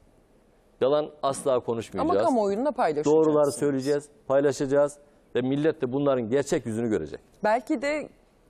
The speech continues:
Speaker 2: doğru bir muhalefet yapmayı da öğrenmiş olurlar. Olabilir mi? Siz belediyecilik konusunda bir muhalefet
Speaker 1: <laughs> İnşallah.
Speaker 2: yaparsa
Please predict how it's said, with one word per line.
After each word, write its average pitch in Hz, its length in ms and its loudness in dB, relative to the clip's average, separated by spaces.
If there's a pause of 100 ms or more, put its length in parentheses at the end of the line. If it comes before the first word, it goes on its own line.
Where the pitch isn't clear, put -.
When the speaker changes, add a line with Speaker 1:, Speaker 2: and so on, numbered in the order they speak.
(140)
Speaker 2:
doğru 233 260 2
bir 311 80 4
muhalefet 240 560 0 (280)
yapmayı 220 520 0
da 175 200 -2
öğrenmiş 156 540 -4
olurlar. 147 380 -6
Olabilir 196 420 -4
mi? 214 280 -4
Siz - 240 -12
belediyecilik 214 580 0
konusunda 196 500 -4
bir 214 60 -2
muhalefet 208 400 0
Speaker 1:
<laughs> - 0 -
İnşallah. 214 160 0
Speaker 2:
yaparsa 233 360 2